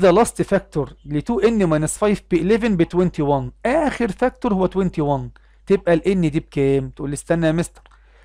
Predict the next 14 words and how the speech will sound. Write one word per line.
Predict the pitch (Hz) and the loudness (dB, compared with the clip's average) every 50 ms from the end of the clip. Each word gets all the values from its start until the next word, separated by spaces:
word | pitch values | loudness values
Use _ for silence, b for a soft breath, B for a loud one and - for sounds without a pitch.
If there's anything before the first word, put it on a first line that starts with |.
| b b b b b b | b b b b b b
اللاست | 151 151 175 180 - - | 0 0 0 0 0 -4
فاكتور | 170 - 190 185 - - 160 | -4 -2 -2 -2 0 -2 0
ده | 147 180 | 0 0
نجيبه | 175 165 185 170 | 0 2 0 0
ازاي؟ | 175 147 123 147 170 175 180 175 - 147 | 0 -2 0 2 2 2 2 0 -2 -4
اعمل | 143 143 143 135 135 - 175 175 - - - | -4 -4 -4 -4 -6 -6 -6 -8 -6 -6 -4
two | 202 196 196 - - | -2 -2 -2 -2 -4
اللي | 151 156 151 | -4 -4 -4
فوق | - - 202 185 160 - - | -2 0 2 2 2 2 0
الابر | 151 147 180 180 175 - 135 127 131 | -2 2 2 2 2 2 -2 -4 -2
ماينس | 147 160 170 180 - - | -2 -2 0 0 -2 -2
اللور | 190 190 202 226 240 247 226 | 0 0 2 2 2 2 0
بلس | - 170 160 143 - - | 0 -2 -2 -2 -2 -4
one، | 139 127 123 | -8 -8 -8